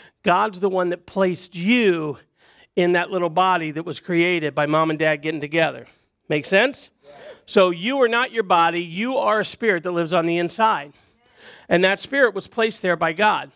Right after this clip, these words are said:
And that your body is basically your earth suit. When people go to the moon, what do they do? They wear a space suit. When you live on earth, you wear an earth suit, and it's our body. It's our flesh. Amen? So God placed you there, and he placed you there with a purpose and a plan.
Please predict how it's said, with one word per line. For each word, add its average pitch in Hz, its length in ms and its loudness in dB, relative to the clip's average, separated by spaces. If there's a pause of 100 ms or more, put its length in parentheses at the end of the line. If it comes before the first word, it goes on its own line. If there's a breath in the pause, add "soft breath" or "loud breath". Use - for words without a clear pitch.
(160)
And 160 160 -2
that 160 200 0
your 170 160 -2
body 202 460 0
is 160 160 -10
basically 180 520 -2
your 170 180 -4
earth 190 260 0
suit. - 360 -10 (640 soft breath)
When 156 140 0
people 202 220 -2
go 214 120 4
to 208 180 0
the 190 180 -6
moon, 214 360 4
what 196 100 -2
do 185 40 -10
they 185 120 -4
do? 180 120 -4
They 165 80 -2
wear 165 200 -2
a 156 40 -6
space 175 320 -6
suit. 139 300 -12 (920 loud breath)
When 160 120 2
you 165 80 2
live 196 160 2
on 202 160 2
earth, 220 240 0
you 196 60 -10
wear 190 120 0
an 185 80 -2
earth 202 200 -2
suit, 143 300 -8
and 156 160 -6
it's 151 160 -2
our 156 100 4
body. 139 380 0
It's 139 120 -18
our 156 100 -4
flesh. 156 560 -4 (400)
Amen? 180 340 2 (720 loud breath)
So 208 240 4
God 247 300 -2
placed 302 400 -2
you 220 100 -4
there, 185 160 4
and 208 80 -2
he 214 60 -6
placed 262 320 -2
you 247 80 -6
there 220 160 2
with 208 140 0
a 208 40 0
purpose 226 440 -2
and 214 80 0
a 208 40 0
plan. 214 360 -2